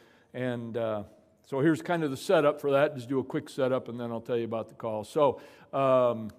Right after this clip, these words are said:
it was actually thirty-one years ago this past summer, and I was far, far, far from the Lord, and on purpose. Wanted nothing to do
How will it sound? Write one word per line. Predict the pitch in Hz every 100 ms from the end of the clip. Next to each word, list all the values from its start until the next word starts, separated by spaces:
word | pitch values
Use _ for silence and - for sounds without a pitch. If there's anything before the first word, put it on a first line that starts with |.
| -
it | 151 160
was | 147 139 127
actually | 156 156 156 139
thirty-one | 196 202 202 208 202
years | 196 143
ago | 135 127
this | 123 -
past | 165 156 -
summer, | 160 151 156 151 - _ _
and | 123 123
I | 151
was | 151 131 120 107
far, | - - 156 165 156 147 135 120
far, | - 151 156 135 117 107 - - _
far | - 165 160 123 113
from | - 131
the | 120
Lord, | 123 123 110 101 113 131
and | 127 120 117 110 -
on | 147 147
purpose. | 123 143 120 101 - _
Wanted | 131 139 123
nothing | 143 143 143 131
to |
do | 117 135 131